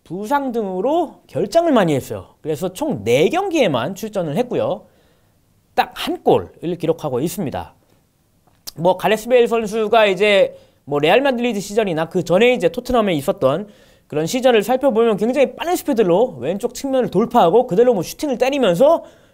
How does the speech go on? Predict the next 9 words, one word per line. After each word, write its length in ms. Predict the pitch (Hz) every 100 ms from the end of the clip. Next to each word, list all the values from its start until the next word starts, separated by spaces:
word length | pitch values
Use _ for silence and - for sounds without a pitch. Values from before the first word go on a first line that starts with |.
| -
예, 180 | 113 113
결정력을 500 | 151 196 320 311 247
보여줬던 520 | 196 208 185 185 170
모습을 320 | 156 160 175
생각하면 500 | 165 214 208 185 196
아, 320 | 139 139 139 131
너무 280 | 143 240
좀 180 | 226 220
아쉽고 680 | 131 165 214 - 147 190 240